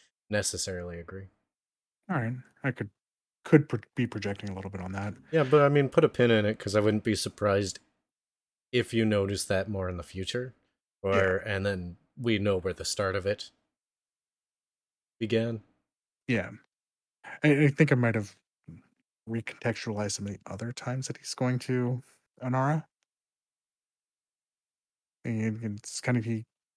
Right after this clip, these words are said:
Speaker 2: I don't know, he confides in her. We've seen that a couple times, like, in a very different way than he would with Zoe. So.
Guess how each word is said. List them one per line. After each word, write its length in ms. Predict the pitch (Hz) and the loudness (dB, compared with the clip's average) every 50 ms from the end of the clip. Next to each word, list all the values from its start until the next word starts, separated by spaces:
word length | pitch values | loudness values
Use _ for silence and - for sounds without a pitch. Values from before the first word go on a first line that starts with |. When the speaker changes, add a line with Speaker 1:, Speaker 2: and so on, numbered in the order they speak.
| _ _ _ _ _ _ _ _ _ _ _ - | _ _ _ _ _ _ _ _ _ _ _ -18
Speaker 2:
I 60 | - | -16
don't 40 | 87 | -16
know, 120 | 87 101 - _ _ _ | -16 -16 -18 _ _ _
he 80 | - 143 | -2 0
confides 440 | - - 135 - 123 120 120 - - | 2 2 0 2 2 0 0 0 -2
in 60 | 101 | -6
her. 80 | 92 92 | -6 -6
We've 160 | 101 104 - | -8 -8 -8
seen 180 | - 117 110 | -6 -4 -4
that 160 | 104 95 92 - | -4 -4 -6 -6
a 40 | |
couple 380 | - - - 104 95 - - 110 | -10 -10 -8 -8 -8 -8 -10 -12
times, 580 | - - 123 127 135 147 156 151 - - - _ _ _ _ _ _ _ _ _ _ _ _ _ _ _ _ | -8 -8 -6 -4 -4 -4 -4 -6 -8 -10 -10 _ _ _ _ _ _ _ _ _ _ _ _ _ _ _ _
like, 140 | - 113 _ _ _ _ _ _ _ _ _ _ _ _ _ _ _ _ _ _ _ _ - | -20 -20 _ _ _ _ _ _ _ _ _ _ _ _ _ _ _ _ _ _ _ _ -6
in 120 | - 127 | -4 -2
a 60 | 110 104 | -2 -2
very 220 | 98 104 104 104 | -2 -2 -2 -2
different 280 | - - 101 - 107 101 | -4 -6 -6 -6 -6 -6
way 100 | 101 101 | -6 -6
than 120 | 101 101 | -6 -8
he 80 | 104 101 | -8 -8
would 180 | - 101 - - | -8 -10 -10 -10
with 100 | 101 98 | -10 -10
Zoe. 380 | 95 92 92 101 117 127 120 _ _ _ _ _ _ _ _ _ _ _ _ _ _ _ _ _ _ _ _ _ _ _ _ _ _ _ _ _ _ _ _ _ _ _ _ _ _ _ _ _ | -8 -8 -6 -6 -6 -8 -10 _ _ _ _ _ _ _ _ _ _ _ _ _ _ _ _ _ _ _ _ _ _ _ _ _ _ _ _ _ _ _ _ _ _ _ _ _ _ _ _ _
So. 120 | - - | -20 -20